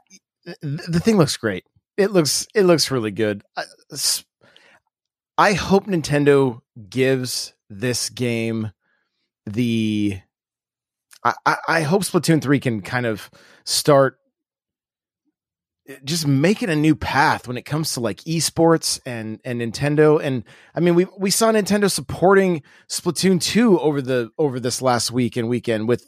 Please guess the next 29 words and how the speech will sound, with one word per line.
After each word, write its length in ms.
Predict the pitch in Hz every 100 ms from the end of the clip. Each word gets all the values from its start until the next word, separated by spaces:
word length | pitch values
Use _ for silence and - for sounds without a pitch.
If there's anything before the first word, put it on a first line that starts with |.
| -
with 220 | 131 120
different 300 | 123 117 120
tournaments 520 | - 127 110 98 85
and 120 | 117 101
things 240 | 127 104
like 140 | 104
that. 200 | 110 104
So 300 | - 151 135 - - - _
there, 180 | - 160
there 200 | 143 156
is 260 | 151 170 202
the 120 | 202
potential 580 | - 143 143 147 - 113
there. 340 | 101 98 110 - _ _ _ _ _ _ _ _ _ _ _ _ -
I, 160 | 143 -
I 120 | 151
hope 380 | 131 - 180 202
this 160 | 143 -
game 180 | 135
is 100 | 120
massive, 400 | 101 104 104 131
not 160 | 131 143
'cause 120 | 139
I 60 | 123
wanna 180 | 117 113
see 180 | - 107
Johnny 300 | 110 104 98
lose, 320 | 120 113 98
but, 320 | 104 123